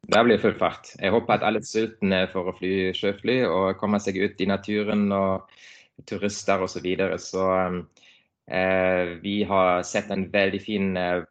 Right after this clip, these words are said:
mm, eh, framdrift, eh, siden vi startet opp. Eh, så omsetningen har nesten doblet seg, eh, eller økt med femti prosent hvert år. Og, eh,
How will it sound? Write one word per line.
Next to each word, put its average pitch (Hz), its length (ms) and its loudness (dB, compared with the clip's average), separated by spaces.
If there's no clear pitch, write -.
mm, 85 380 -8
eh, 64 840 -6
framdrift, 98 680 -2
eh, 95 260 2
siden 98 280 -2
vi 90 60 2
startet - 380 0
opp. 120 440 0
Eh, 95 180 -2
så - 160 -4
omsetningen 98 560 -2
har 92 220 0
nesten 92 420 -4
doblet 98 340 2
seg, - 220 -6
eh, 85 340 -2
eller 101 260 2
økt 110 220 -2
med 104 120 0
femti 98 300 -4
prosent 90 460 -6
hvert 92 380 -4
år. 123 280 -2
Og, 98 320 0
eh, 95 560 2